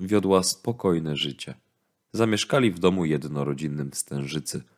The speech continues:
To niewielka miejscowość leżąca na Kaszubach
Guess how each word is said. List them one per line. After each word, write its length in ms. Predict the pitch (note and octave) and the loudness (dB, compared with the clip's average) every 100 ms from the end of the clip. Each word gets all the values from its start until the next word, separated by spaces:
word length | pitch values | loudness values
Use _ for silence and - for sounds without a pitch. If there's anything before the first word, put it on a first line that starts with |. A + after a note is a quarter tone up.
| _ _ _ - | _ _ _ 0
To 240 | F#2 F2+ | 4 4
niewielka 680 | F2+ F#2 F2 F#2+ D#2+ - C#2 | 2 2 2 2 2 0 -4
miejscowość 920 | C#2+ C#2+ - - G2 D2 D2 - - | -4 -4 -6 2 2 2 -2 -8 -8
leżąca 520 | G#2 G#2 G#2 F#2+ F2+ | -2 0 0 -2 -2
na 120 | E2 | -2
Kaszubach 560 | D#2 D2+ - G2 D2 - | -2 -4 -2 2 0 -2